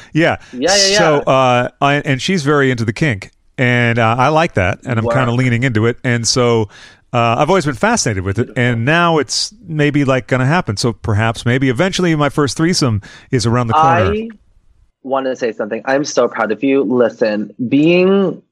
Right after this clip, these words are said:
Speaker 2: sex is a vulnerable thing, and you being able to go on a sexual journey and be open to try new things, why the fuck not? Get your rocks off.
Speaker 1: Yeah, exactly. And also, I feel like a, it's fun being a bit of a late starter, uh, to the, the,
Speaker 2: Yeah,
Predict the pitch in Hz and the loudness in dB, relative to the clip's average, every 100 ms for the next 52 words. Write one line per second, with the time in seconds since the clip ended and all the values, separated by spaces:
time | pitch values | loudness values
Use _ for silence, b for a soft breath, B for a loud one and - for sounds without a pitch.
0 | - - 214 214 269 277 185 185 190 185 | -20 -2 -2 0 2 2 4 4 4 2
1 | 180 135 147 160 143 143 143 147 147 147 | 2 2 2 0 -2 0 2 2 2 0
2 | - 139 127 127 131 135 123 127 123 - | 0 0 2 2 0 2 2 2 0 0
3 | 123 - 135 123 110 110 120 135 147 151 | -2 0 0 0 0 0 0 0 -2 -4
4 | _ B B B - 131 156 143 135 147 | _ B B B -2 2 4 4 2 2
5 | 143 - 131 131 143 139 123 127 175 262 | 0 0 0 2 2 2 2 2 0 -4
6 | - - - 165 269 - 233 233 151 180 | -8 -10 -2 0 0 -2 -2 0 2 2
7 | 151 - - - 220 - 226 143 185 - | 0 -2 -6 -4 -2 0 2 2 2 0
8 | 120 87 - _ - 165 139 98 135 151 | -2 -2 -6 _ -2 0 0 0 0 -2
9 | 95 80 98 131 143 123 151 131 123 110 | -4 -2 -2 0 0 0 0 2 0 -2
10 | B B 139 - 147 131 139 123 117 104 | B B -4 -2 -2 -2 -2 0 0 0
11 | 117 107 113 117 - - 123 101 85 - | 0 0 0 0 0 0 2 0 -2 -8
12 | - 123 120 120 - 143 120 113 110 165 | -2 0 0 -2 -2 0 2 2 2 2
13 | 180 | 4